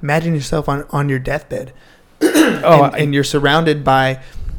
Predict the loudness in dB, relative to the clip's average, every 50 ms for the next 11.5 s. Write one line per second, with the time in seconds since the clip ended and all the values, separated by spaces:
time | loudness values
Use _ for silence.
0 | -12 -8 -4 -2 -2 -2 -2 -6 -10 -6 -6 -6 -2 0 2 2 2 2 -2 -6
1 | -6 -6 -6 -4 -2 0 2 2 2 2 2 0 -2 -6 -6 -6 -6 -4 -4 -2
2 | -2 -4 -4 -4 -4 -4 -4 -4 -4 -2 -2 -2 -2 -2 -4 -6 -8 -8 -8 -10
3 | -14 -16 -20 -20 _ _ -8 -4 -4 -2 -4 -2 0 0 2 2 2 0 -4 -6
4 | -8 -8 -8 -8 -10 -12 -8 -4 0 0 2 2 4 4 6 6 6 4 2 0
5 | -4 -6 -18 -20 -20 _ -12 -2 2 2 2 4 6 6 6 6 6 2 0 0
6 | 2 4 4 4 2 2 0 -2 -2 -2 -2 -2 0 0 0 2 0 0 -2 -2
7 | -2 0 -2 -2 0 0 0 0 0 -2 -2 -2 0 0 0 -2 -4 -8 -10 -6
8 | -2 0 0 0 0 0 0 -2 -4 -2 0 0 0 0 -2 -4 -6 -2 0 2
9 | 2 0 0 -4 -10 -16 -20 -20 _ -6 -4 -4 -2 -2 -2 -2 -2 -2 -2 -4
10 | -4 -6 -6 -6 -6 0 4 4 6 6 4 4 2 2 2 0 0 -2 -2 -2
11 | 0 0 0 0 0 -2 -6 -6 -6